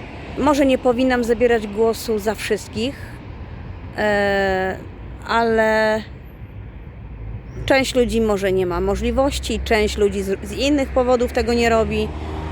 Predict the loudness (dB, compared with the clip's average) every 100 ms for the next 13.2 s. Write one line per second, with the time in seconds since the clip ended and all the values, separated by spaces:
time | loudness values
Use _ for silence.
0 | -8 -2 4 6 6 6 4 2 0 0
1 | 4 4 4 -2 -4 -6 -6 -8 -6 -8
2 | -6 -4 0 2 2 2 2 0 -6 -14
3 | -14 -16 -8 -2 2 4 4 4 4 4
4 | 2 0 -4 -2 0 0 0 0 2 4
5 | 4 0 -4 -16 -18 -18 -16 -16 -16 -16
6 | -16 -16 -6 -4 0 0 2 0 -2 -4
7 | -2 0 0 0 -4 -4 -2 -2 0 -2
8 | 0 -2 2 4 4 2 0 -2 -2 -2
9 | -2 2 2 4 2 -2 -4 -10 -12 -16
10 | -16 -18 -16 -16 -6 0 2 2 2 2
11 | 2 0 -4 -10 -16 -16 -16 -6 0 0
12 | 0 -2 0 -2 -2 -2 0 0 -4 -8
13 | -10